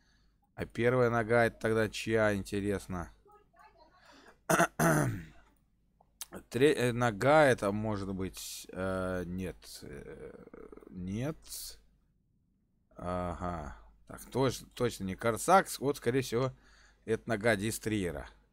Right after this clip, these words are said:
Вот такая вот. Там две этих. И в конце одна. Да, скорее всего, это нога Дистриера, ребят, стопудово. Нога Дистриера.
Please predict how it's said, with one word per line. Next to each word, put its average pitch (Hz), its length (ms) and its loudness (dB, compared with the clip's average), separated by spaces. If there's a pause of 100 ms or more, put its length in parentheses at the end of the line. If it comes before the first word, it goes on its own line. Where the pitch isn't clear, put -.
(1200)
Вот 80 180 -12
такая 90 340 -6
вот. 80 220 -10
Там 87 320 -10 (260)
две 95 400 -4
этих. - 360 -8 (640)
И 95 80 -12
в - 80 -14
конце 104 460 0
одна. 92 280 -2
Да, 107 340 6
скорее 139 300 -2
всего, 143 180 4
это 135 160 -2
нога 131 280 4
Дистриера, 139 760 2
ребят, 127 380 2
стопудово. 104 800 -2 (1080)
Нога 110 340 2
Дистриера. 95 840 -4